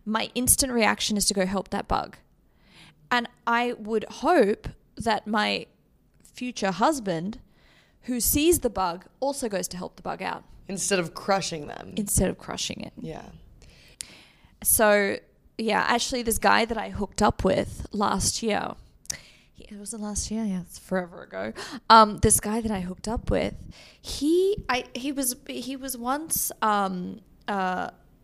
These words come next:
Speaker 1: there were, like, all these moths were around, and this is after we had hooked up. There were all these, like, moths, and he went to one of the moths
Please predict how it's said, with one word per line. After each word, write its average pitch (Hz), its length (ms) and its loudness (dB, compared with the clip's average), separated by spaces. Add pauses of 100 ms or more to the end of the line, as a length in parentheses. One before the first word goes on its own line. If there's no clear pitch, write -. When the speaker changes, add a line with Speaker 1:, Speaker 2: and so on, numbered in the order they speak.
(200)
Speaker 1:
there 202 120 -2
were, 202 100 -6
like, 202 220 -4
all 226 160 -4
these 208 180 -6
moths 185 600 -6
were 240 200 -2
around, 240 420 -4 (600)
and 214 440 4
this - 120 0
is 208 80 0
after 175 460 -4
we 180 140 -8
had 156 100 -8
hooked 185 180 -12
up. - 200 -6 (800)
There 233 120 -2
were 233 60 2
all 240 140 2
these, 277 200 -4
like, 214 180 -6
moths, - 600 -2 (460)
and 247 180 2
he 254 180 -4
went 277 300 -2
to 320 120 -6
one 254 180 -4
of 226 80 2
the 214 60 -2
moths 220 540 -10